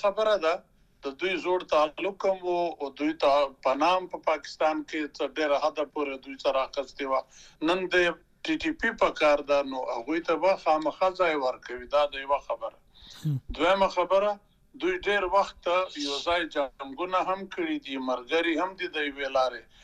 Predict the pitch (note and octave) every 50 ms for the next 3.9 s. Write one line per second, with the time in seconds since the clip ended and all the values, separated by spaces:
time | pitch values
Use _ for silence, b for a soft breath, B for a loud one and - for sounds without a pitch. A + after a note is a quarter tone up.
0 | B B B B - C#3 C#3 C#3 F#3 G3 G3+ - - F#3 D#3 D3+ - G3 G3+ G#3
1 | G3+ G3+ - _ _ - - - _ _ - - D#3+ D#3 D#3 D3+ D3+ - - _
2 | _ _ _ - D#3 C#3+ C#3+ D3 D3 C#3+ E3+ F3+ F#3 F#3 F3+ E3+ - F3+ E3+ D3+
3 | C3+ D3 D3 C#3+ C#3 C#3+ D3 D#3+ E3+ E3 - - _ F#3 F#3 F#3 -